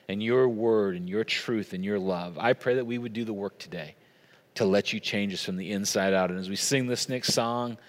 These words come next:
Lord, I just pray we'd invite you to move mightily in our lives. And the people that are tuning in, Lord, that are not even sure how this works, not even sure if they believe, they, they would just sense your presence and your love in whatever way they can. In Jesus' name I pray.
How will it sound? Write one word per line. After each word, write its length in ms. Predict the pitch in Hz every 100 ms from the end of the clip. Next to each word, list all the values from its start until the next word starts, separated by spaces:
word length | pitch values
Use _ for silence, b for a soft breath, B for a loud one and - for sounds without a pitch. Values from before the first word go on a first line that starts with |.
| B B B B
Lord, 140 | 101
I 80 | 101
just 140 | 101
pray 120 | - 113
we'd 180 | 117
invite 460 | 107 104 98 101 113
you 220 | 104 90 73 _
to 100 | 101
move 280 | 95 98 82
mightily 480 | 95 104 104 104 104
in 300 | - 107 98
our 180 | 107
lives. 380 | 101 98 95 92
And 100 | 117
the 60 | 110
people 320 | 123 120 156
that 100 | 151
are 60 | 139
tuning 320 | - 156 147
in, 200 | 147 139
Lord, 200 | 135 143
that 80 | 104
are 60 |
not 180 | 98 131
even 160 | 147 107
sure 260 | - 135
how 140 | 131 123
this 240 | 113 -
works, 520 | - 101 - - - b b b b b -
not 220 | 104 131
even 160 | 143
sure 220 | 139 151 139
if 100 | 127
they 160 | 135
believe, 800 | 123 107 95 107 143 156 139 - _ b b b b
they, 120 | - 98
they 260 | 104 110
would 120 | 117
just 200 | 110 101
sense 260 | - 117 104
your 160 | 107 110
presence 540 | - 110 107 107 -
and 80 | 101
your 160 | 101
love 500 | 98 92 90 82 78 - b b b
in 140 | -
whatever 360 | - - 131 202
way 240 | 95 95
they 140 | 95 -
can. 340 | - 85 80
In 120 | 78
Jesus' 380 | 80 85 85 -
name 160 | 92 92
I 80 | 95
pray. 300 | - 80